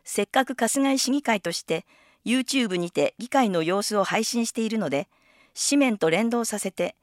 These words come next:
市民の皆さんに理解していただきやすくした方が良いのではないかという、一年生委員の意見から、このような紙面に変わりました。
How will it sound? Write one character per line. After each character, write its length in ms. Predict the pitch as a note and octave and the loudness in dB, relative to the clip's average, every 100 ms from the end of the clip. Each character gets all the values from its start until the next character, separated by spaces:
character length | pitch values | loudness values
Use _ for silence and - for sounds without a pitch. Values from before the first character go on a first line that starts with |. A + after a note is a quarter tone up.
| _ _ | _ _
市 240 | - - D4+ | -8 -2 2
民 200 | C4+ G#3 | 2 2
の 120 | F3 | 0
皆 200 | F3 A3 | 0 -2
さ 140 | - | -2
ん 100 | F3+ | -2
に 160 | E3 D3+ | -2 -4
理 140 | E3+ C#4 | -6 -2
解 200 | B3+ F#3+ | 0 0
し 80 | - | -2
て 100 | A#3+ | -4
い 60 | |
た 120 | B3+ | -2
だ 100 | B3+ | -2
き 100 | C4 | -2
や 100 | C4+ | -2
す 100 | C4+ | -2
く 120 | - F3+ | -4 -4
し 80 | |
た 140 | - A#3+ | -2 0
方 160 | C4 | 0
が 140 | G#3+ D#3 | 0 0
良 180 | E3 C4 | 0 0
い 40 | |
の 120 | A#3+ | 0
で 100 | F3+ | 0
は 120 | F3 | 2
な 100 | E3 | 2
い 60 | G#3 | 0
か 140 | - | -2
と 100 | D#3+ | -4
い 120 | D3+ D3 | -2 -2
う、 120 | D3+ - _ - _ _ - | -6 -10 _ -20 _ _ -10
一 240 | E3+ B3+ | -2 2
年 160 | C#4 C#4 | 2 2
生 240 | - C4+ | 2 2
委 220 | - C4 | 2 0
員 140 | G#3+ D#3+ | 0 0
の 100 | C#3+ | -2
意 80 | |
見 220 | A#3+ G3+ E3+ | -2 -6 -2
か 140 | C#3+ | 0
ら、 180 | F3+ F3 _ _ - _ | -2 -4 _ _ -20 _
こ 120 | - G#3 | -4 2
の 120 | C#4 | 2
よ 120 | D4 | 4
う 40 | C4+ | 2
な 100 | E3+ | 0
紙 220 | - C4 | 0 0
面 140 | A#3+ | 0
に 120 | E3 B2+ | -2 -4
変 100 | D3 | -6
わ 60 | F3 | -6
り 100 | E3+ | -6
ま 100 | E3+ | -6
し 140 | - | -4
た。 180 | D3 | -4